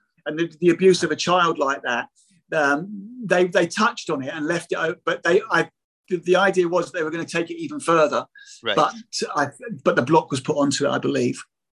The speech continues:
Speaker 2: Right.
Speaker 1: Um, it's a shame because that would have been a really good storyline.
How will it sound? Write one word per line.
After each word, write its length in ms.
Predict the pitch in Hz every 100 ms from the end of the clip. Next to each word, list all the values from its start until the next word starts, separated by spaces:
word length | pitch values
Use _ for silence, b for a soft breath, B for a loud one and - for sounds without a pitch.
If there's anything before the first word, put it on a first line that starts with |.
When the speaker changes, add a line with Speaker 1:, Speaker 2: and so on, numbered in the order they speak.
| _ B B B
Speaker 2:
Right. 160 | - 135
Speaker 1:
Um, 160 | 135 -
it's 120 | 180
a 40 |
shame 360 | 180 240 170 143
because 240 | 160 180
that 120 | 180 202
would 60 |
have 80 | 170
been 80 | 175
a 80 | 165
really 220 | 180 156
good 140 | 160
storyline. 600 | - 175 156 143 139 131